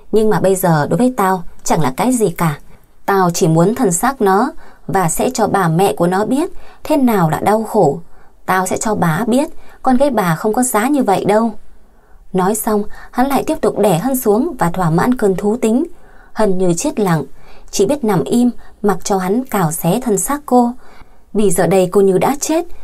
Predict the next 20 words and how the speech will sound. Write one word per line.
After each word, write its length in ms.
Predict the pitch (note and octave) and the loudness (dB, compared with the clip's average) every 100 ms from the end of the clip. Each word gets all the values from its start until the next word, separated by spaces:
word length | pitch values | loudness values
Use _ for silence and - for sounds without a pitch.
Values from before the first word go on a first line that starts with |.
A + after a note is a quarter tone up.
| - - | -14 -6
chết 220 | - C#4 | -2 0
lặng 260 | G3 F3+ E3 | 0 0 0
vì 160 | E3+ G3 | 2 2
không 200 | C#4 B3 | 2 2
ngờ 160 | G#3+ | 2
rằng 300 | E3 G3+ F3 | 2 0 2
người 120 | E3+ F#3+ | 2 4
mình 160 | E3+ | 2
yêu 200 | - C4 | 2 0
thương 220 | C4 C#4 C4 | 2 0 2
như 100 | C#4 | 2
vậy 340 | A#3 F3 - - - - | 2 0 0 -6 -10 -2
lại 180 | G3+ - | 0 2
là 180 | F#3 | 0
một 100 | D#3 D3+ | 0 0
tên 140 | G#3+ | 2
sở 300 | G#3 - G3+ | 2 2 0
khanh 260 | C#3 C4 A#3 | 2 2 2
vô 220 | C4+ C#4 C4+ | 2 2 2
cùng. 280 | G#3+ E3 | 2 2